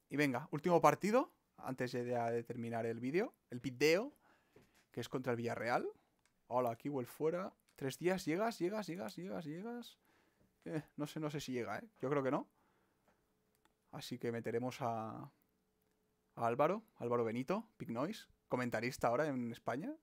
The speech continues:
Movistar. Eh, Alvarete. Y venga.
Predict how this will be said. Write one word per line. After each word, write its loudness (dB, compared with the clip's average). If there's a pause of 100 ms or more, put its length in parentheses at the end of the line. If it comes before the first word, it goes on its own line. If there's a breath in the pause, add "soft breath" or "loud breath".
Movistar. -6 (1300 soft breath)
Eh, -4
Alvarete. -4 (640 loud breath)
Y -8
venga. -10